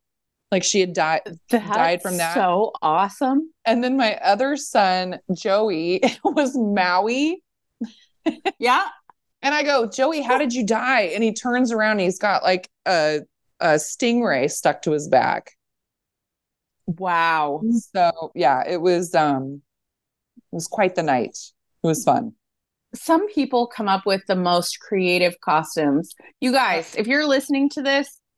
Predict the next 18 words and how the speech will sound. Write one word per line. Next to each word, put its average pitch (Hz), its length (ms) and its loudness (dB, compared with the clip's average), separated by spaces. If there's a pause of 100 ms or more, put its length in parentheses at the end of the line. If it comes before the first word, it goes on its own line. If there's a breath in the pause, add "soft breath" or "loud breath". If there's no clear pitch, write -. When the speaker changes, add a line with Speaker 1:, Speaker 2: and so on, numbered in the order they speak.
Speaker 2:
please 285 360 2 (920)
send 226 320 -2
us 233 240 0 (220)
your 208 520 0
photos 202 340 2
of 190 100 -2
your 165 260 2
costumes. 151 760 0
Speaker 1:
Oh, 226 500 0
yeah. 220 200 -2 (100)
I 196 60 2
would 185 160 0
love 214 420 0
that. 208 320 -2
Speaker 2:
Yes. 247 560 -2 (280)
Send 254 300 0
us 330 180 -2
the 339 140 -2